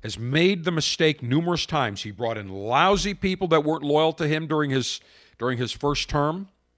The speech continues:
He made umpteen mistakes trusting people that were scumbags, that were lecherous swamp rats,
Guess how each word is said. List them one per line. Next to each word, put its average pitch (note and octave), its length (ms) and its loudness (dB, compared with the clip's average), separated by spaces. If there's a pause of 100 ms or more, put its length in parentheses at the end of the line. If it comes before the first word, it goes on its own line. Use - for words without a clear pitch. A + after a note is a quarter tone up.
(1300)
He A#2+ 100 -6
made A#2+ 340 0
umpteen G3 440 2
mistakes D#3+ 560 0
trusting F3 600 2
people E3+ 380 -2
that C3 200 0
were G#2 160 -4
scumbags, E3 960 0 (280)
that A2+ 200 -4
were A2 160 -2
lecherous D3 580 0
swamp D3+ 480 4
rats, F3 560 -2